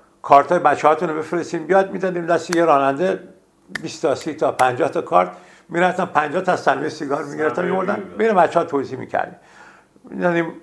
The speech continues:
Speaker 1: به قسمت‌هاشون آقا بیاید بگیر ایج-، مثلاً ده تا کارت دادی، این هم ده تا سرمایه سیگار یا، یا مثلاً حضور غیاباشون یا مرخصیاشون یا فلان و اینا و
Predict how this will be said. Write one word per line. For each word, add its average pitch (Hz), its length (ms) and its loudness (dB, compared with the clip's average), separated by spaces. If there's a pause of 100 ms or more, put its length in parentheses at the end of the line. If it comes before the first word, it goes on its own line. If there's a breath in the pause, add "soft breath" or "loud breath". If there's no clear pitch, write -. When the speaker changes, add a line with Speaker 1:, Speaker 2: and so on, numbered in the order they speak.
(100)
Speaker 1:
به 135 60 -2
قسمت‌هاشون 147 640 -2
آقا 135 140 6
بیاید 139 280 -2
بگیر 135 200 -4
ایج-، - 320 -12
مثلاً 135 200 0
ده 139 220 10
تا 139 140 0
کارت 143 280 6
دادی، 131 240 -2
این 156 140 0
هم 147 140 2
ده 139 160 4
تا 143 120 -4
سرمایه 135 320 2
سیگار 156 460 -2
یا، 135 80 -4 (640 loud breath)
یا - 120 4
مثلاً 220 520 4 (640)
حضور 151 300 4
غیاباشون 143 600 2
یا 143 140 4
مرخصیاشون 135 880 0
یا 175 160 2
فلان 151 420 0
و - 20 -4
اینا 285 420 -2 (580 loud breath)
و 214 320 6